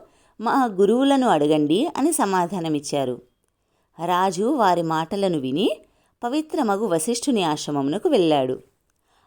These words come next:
అలా వచ్చుచున్న రాజును అతని పరివారమును చూసి వశిష్ఠ మహర్షి సాదరముగా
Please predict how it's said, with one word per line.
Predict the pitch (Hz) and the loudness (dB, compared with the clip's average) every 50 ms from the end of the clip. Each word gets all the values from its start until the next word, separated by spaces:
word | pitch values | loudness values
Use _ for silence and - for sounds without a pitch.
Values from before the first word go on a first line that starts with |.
| _ - | _ -6
అలా | - 220 247 254 240 | -4 -2 0 0 2
వచ్చుచున్న | 202 170 165 165 - 302 294 - 294 240 220 190 | 2 0 -2 -2 -4 -4 -4 -2 0 0 2 2
రాజును | 170 165 156 160 156 170 151 143 151 175 277 - _ _ _ _ _ _ _ - | 2 2 2 2 0 0 -2 -2 0 -2 -2 -6 _ _ _ _ _ _ _ -10
అతని | 214 220 247 233 220 | -8 -6 -6 -6 -4
పరివారమును | 220 - 160 156 170 175 208 226 226 208 196 175 156 160 185 214 - - | -2 -2 0 0 0 2 2 2 2 2 2 0 0 0 0 -2 -2 -4
చూసి | 135 135 - - 208 226 427 640 659 - - _ _ _ _ _ _ - | -4 -4 -2 0 2 2 2 2 0 -4 -12 _ _ _ _ _ _ -8
వశిష్ఠ | 269 294 302 - 370 381 - - 339 | -6 -4 -4 -2 -4 -4 -2 -2 0
మహర్షి | 254 202 190 208 185 165 165 - - 202 262 311 - _ _ _ _ _ - | 0 0 -2 -2 -4 -6 -4 -4 -4 -4 -4 -4 -8 _ _ _ _ _ -12
సాదరముగా | - - 254 233 233 247 254 277 262 226 190 175 160 151 160 185 247 339 | -8 -4 -2 0 0 0 0 0 2 2 0 0 0 0 0 0 0 -2